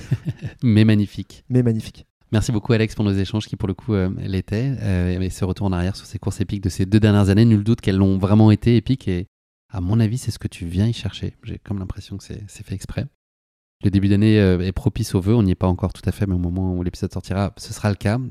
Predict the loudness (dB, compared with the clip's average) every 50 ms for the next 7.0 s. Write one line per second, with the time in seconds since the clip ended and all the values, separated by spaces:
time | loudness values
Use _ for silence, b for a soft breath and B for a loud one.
0 | -8 -8 -8 -8 -6 -8 -6 -6 -6 -8 -6 -6 -6 -6 -4 -2 -2 0 0 0
1 | 0 0 2 2 2 2 2 2 4 4 2 2 0 -2 -4 -2 -2 -4 -4 -4
2 | -4 -2 -2 -2 -2 -4 -2 -2 -2 -2 -2 -10 -6 -4 -2 0 0 0 0 -2
3 | -2 -2 -2 -2 -4 -4 -4 _ _ _ -6 -4 -2 0 0 0 -2 -2 0 0
4 | -2 -2 0 -2 -4 -6 -6 -10 -4 -2 0 0 0 0 -2 -6 -6 -6 -6 -4
5 | -2 -2 0 0 -2 0 0 -2 -6 -4 -4 -4 -2 -2 -2 -4 -6 -8 -8 -8
6 | -6 -6 -6 -6 -6 -6 -4 -4 -4 -6 -10 -14 -20 -16 -8 -6 -4 -4 -4